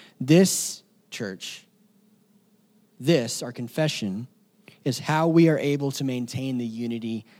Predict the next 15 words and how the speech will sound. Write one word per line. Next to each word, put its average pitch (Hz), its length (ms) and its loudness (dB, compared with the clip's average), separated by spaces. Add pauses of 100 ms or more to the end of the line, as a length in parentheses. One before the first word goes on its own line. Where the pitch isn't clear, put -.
(140)
of 117 120 -6
the 113 80 -8
Spirit, 98 460 -8 (300)
because 131 400 2
we 160 280 4
have 151 280 0
the 127 60 -12
Spirit 120 300 -4
of 113 120 -8
God 101 360 -14 (280)
working 113 540 -8
in 113 120 -6
and 101 140 -8
through 95 240 -12
us. - 400 -14